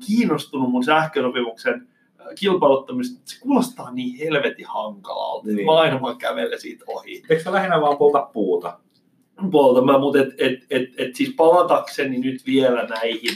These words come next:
Speaker 1: juttuihin, niin mul-, mä olin tosi pettynyt.
Speaker 2: Mm.
Speaker 1: Koska mä, Suomessa ei varmaan saa myydä glühweinia kioskeista.
Speaker 2: Ei tietenkään.
Speaker 1: Siis se,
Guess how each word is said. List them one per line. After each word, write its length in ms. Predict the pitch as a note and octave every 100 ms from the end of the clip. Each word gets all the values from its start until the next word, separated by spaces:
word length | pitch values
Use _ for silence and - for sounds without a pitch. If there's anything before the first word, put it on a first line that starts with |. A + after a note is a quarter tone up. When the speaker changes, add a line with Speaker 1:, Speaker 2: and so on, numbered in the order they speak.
| - _ _ _ _
Speaker 1:
juttuihin, 500 | F#3 C4 - D3+ C#3+
niin 220 | C#3+ - _ A#3+
mul-, 340 | - - - - C#4+
mä 60 |
olin 140 | G#3+ F#3
tosi 300 | G3+ F3+ - _ _
pettynyt. 600 | D#3 - - _ - - - _ -
Speaker 2:
Mm. 140 | F3+
Speaker 1:
Koska 260 | G3 F#3 A#3+
mä, 240 | D#4 - - _
Suomessa 460 | - F4+ D4+ F3+ D#3+
ei 80 | D#3
varmaan 400 | A3+ D#3 D#3 D#3
saa 340 | - G3 F#3
myydä 520 | A3 A3 C3+ - - - _ -
glühweinia 720 | A#2+ G2+ - - - - -
kioskeista. 800 | - - - - - - - - _ -
Speaker 2:
Ei 380 | F#2 F#2 F#2 -
tietenkään. 540 | - - - - - - _
Speaker 1:
Siis 240 | - G#3+
se, 60 | -